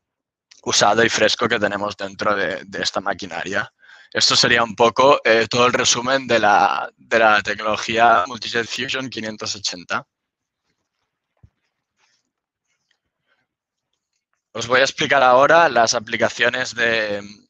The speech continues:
de varios clientes que tenemos de impresos con las, con las dos tecnologías que acabo de, de comentar. Voy para allí.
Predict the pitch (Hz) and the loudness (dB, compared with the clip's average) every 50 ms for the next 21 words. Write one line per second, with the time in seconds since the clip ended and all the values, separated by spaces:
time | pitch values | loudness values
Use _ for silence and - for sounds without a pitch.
0 | _ _ _ - 107 117 110 110 113 117 117 117 - - - 120 117 120 123 113 | _ _ _ -6 -4 -2 0 0 0 0 0 -4 -4 -4 -4 -2 -2 -2 -2 -2
1 | 123 120 - - 120 123 123 120 110 113 120 131 143 160 151 - - 117 110 107 | -4 -6 -6 -6 -6 -4 -2 -2 -2 -2 -4 -4 -4 -6 -6 -8 -6 -4 -4 -2
2 | 104 101 101 101 - - 120 120 104 107 110 - - 113 - - 123 117 110 107 | -2 -2 -4 -6 -8 -10 -12 -10 -4 -4 -4 -4 -4 -8 -6 -4 -4 -2 0 0
3 | 104 104 101 - - - - 110 104 101 107 107 - 101 - - 110 107 110 104 | 0 0 -2 -6 -8 -6 -6 -6 -6 -4 -6 -6 -6 -8 -8 -6 -6 -4 -4 -4
4 | - - 117 110 107 - - - - 95 101 101 95 92 71 90 - - 101 101 | -4 -4 -6 -6 -6 -4 -4 -4 -4 -4 -6 -6 -6 -4 -6 -6 -6 -6 -6 -4
5 | - 95 92 90 87 90 - - 80 - - - _ _ _ _ _ _ _ 104 | -4 -2 -4 -4 -4 -6 -4 -4 -4 -4 -4 -10 _ _ _ _ _ _ _ -2
6 | 104 98 92 110 101 101 104 101 110 127 156 | -2 0 2 2 2 2 2 2 0 0 0